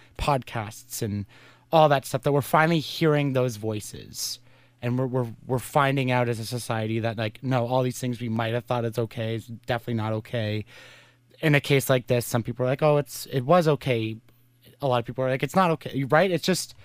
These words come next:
it's hard to navigate the gravity of it.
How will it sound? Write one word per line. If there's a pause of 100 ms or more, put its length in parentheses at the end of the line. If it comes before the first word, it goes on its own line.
(460)
it's
hard
to
navigate (640)
the
gravity
of
it.